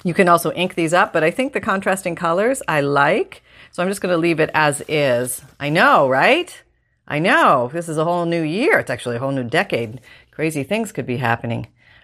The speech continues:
Um, all right, we'll see. I still like inking. Don't worry. I just don't particularly wanna do it on this one. Um, you don't have to ink. Um, there's no rule. <laughs> Okay,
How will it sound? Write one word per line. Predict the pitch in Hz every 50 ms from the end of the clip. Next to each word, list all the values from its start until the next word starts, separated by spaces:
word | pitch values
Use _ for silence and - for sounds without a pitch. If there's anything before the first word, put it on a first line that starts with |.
| _ -
Um, | 135 139 131 127 123 123 117 117 113 113 117 123 - _ -
all | - 196
right, | 226 190 143 -
we'll | 160 185
see. | 196 - - - 120 117 - _ _ _ _ _ _ _ _ _ _ _ _ _ _ _ -
I | - 311
still | - - 381 359
like | 320 226 226 220 196
inking. | 170 156 - 160 165 170
Don't | 170 - -
worry. | 170 156 143
I |
just | 147 156 156 - _ _
don't | - 143 151 - - _ _
particularly | - - - - - 156 - 160 165 160
wanna | 151 156 151 143
do | 143 160
it | 175 165
on | 165 160
this | 135 123 -
one. | - 98 120 - _ - - - - - - _ -
Um, | 143 147 147 151 147 143 139 139 147 - - _ _ _ _ _ _ _
you | - 190
don't | 202 -
have | 143 156 -
to | - 98
ink. | 98 - - - - _ _ _ _ _ _ _ _ _ _ _ _ _ _ _ _ _ -
Um, | 139 143 135 127 127 123 117 110 113 127 127 _ _ _ _ - - _ _ _ _ _ _ _ -
there's | 127 131
no | 165 170
rule. | 117 120 143 139 95 123 139 - _ _ -
<laughs> | - - - 185 - - 262 - - 302 294 - - - - - - - - - 185 - -
Okay, | 170 170 - - 214 156 - 131 113